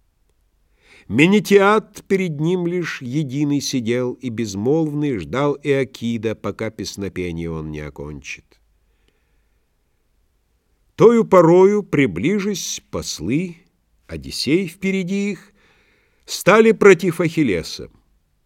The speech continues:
Герой изумленный воспрянул с лирой в руках и от места сидения к ним устремился.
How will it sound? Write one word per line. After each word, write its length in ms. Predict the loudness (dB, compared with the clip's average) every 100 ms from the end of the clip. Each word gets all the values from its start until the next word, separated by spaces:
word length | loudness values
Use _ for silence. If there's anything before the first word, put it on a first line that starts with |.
| _ _ _ _ _ _ _ _ _ _ _ -20
Герой 440 | -14 -4 -2 0
изумленный 640 | 0 0 2 0 0 -2
воспрянул 960 | -2 -4 -6 -6 0 2 2 0 -2 -4
с 160 | -10 -6
лирой 400 | -2 0 2 0
в 80 | 0
руках 520 | -2 -2 -4 -6 -6
и 60 | -2
от 180 | -2 -2
места 360 | -4 -4 -6
сидения 520 | -4 -2 -2 0 -2
к 100 | -4
ним 200 | -6 -8
устремился. 720 | -8 -10 -10 -8 -10 -12 -18